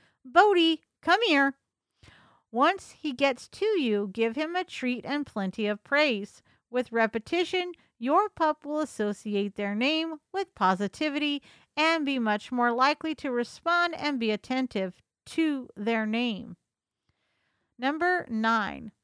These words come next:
rewarding negative behavior.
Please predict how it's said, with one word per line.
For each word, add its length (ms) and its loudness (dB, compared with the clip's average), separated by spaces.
rewarding 840 0
negative 920 0
behavior. 800 -2